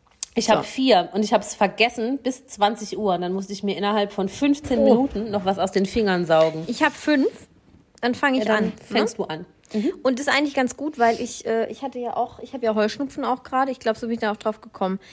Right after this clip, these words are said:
Speaker 2: Ähm, du hast einen Niesanfall und kein Taschentuch dabei.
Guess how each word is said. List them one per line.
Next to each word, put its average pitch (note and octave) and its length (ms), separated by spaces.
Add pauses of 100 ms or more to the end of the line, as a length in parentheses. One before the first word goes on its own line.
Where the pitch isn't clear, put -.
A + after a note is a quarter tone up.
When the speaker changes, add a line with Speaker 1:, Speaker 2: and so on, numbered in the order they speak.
(400)
Speaker 2:
Ähm, A3+ 260
du B3 140
hast C4 220
einen B3+ 100
Niesanfall D4 760
und B3 180
kein A#3+ 260
Taschentuch G#3+ 720
dabei. F#3 560